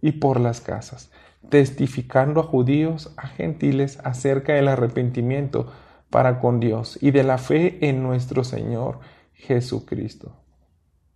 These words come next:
Les dice a estos creyentes, y así lo fue a todos los creyentes con los cuales él tuvo contacto: "¿Saben qué? Yo hice todo lo que estuvo de mi parte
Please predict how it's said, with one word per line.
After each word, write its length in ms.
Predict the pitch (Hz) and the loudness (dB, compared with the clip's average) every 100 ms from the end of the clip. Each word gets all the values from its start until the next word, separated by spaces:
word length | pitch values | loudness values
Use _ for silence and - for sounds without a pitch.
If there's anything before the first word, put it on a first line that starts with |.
| _ _ _ _ | _ _ _ _
Les 300 | 117 135 135 | -6 -2 0
dice 320 | 127 151 151 | 0 -2 -2
a 80 | 120 | -4
estos 320 | 127 127 - | -4 -6 -6
creyentes, 580 | - 131 131 139 139 127 | -2 0 2 0 -2 -2
y 60 | 127 | -2
así 260 | 127 151 | 0 0
lo 140 | 175 175 | 2 2
fue 240 | - 170 | 2 0
a 140 | 160 160 | -2 -2
todos 260 | 165 185 | 0 2
los 160 | 170 156 | 0 -4
creyentes 560 | 151 135 135 147 139 | -6 -4 -4 -4 -6
con 200 | 131 143 | -6 -6
los 140 | 131 127 | -4 -4
cuales 380 | 135 135 131 131 | -2 -2 -2 -4
él 120 | 127 | -6
tuvo 240 | 127 117 | -6 -6
contacto: 580 | - - 123 50 123 - - - _ _ | -6 -10 -10 -12 -14 -20 -20 -20 _ _
"¿Saben 360 | - 143 151 | -2 0 0
qué? 260 | 151 - 180 - - _ _ _ _ _ _ _ - | 0 -2 -4 -10 -20 _ _ _ _ _ _ _ -6
Yo 240 | 135 127 127 | 0 4 4
hice 280 | 131 131 131 | 2 0 -4
todo 440 | - 143 139 156 | -2 4 4 6
lo 180 | 151 127 | 2 0
que 120 | - | -4
estuvo 540 | 127 139 139 - 139 - | -4 -2 -2 -2 -6 -8
de 160 | - 131 | -2 0
mi 120 | 123 | 0
parte 800 | 120 131 127 147 151 147 151 - | 4 6 6 4 -2 -2 -6 -14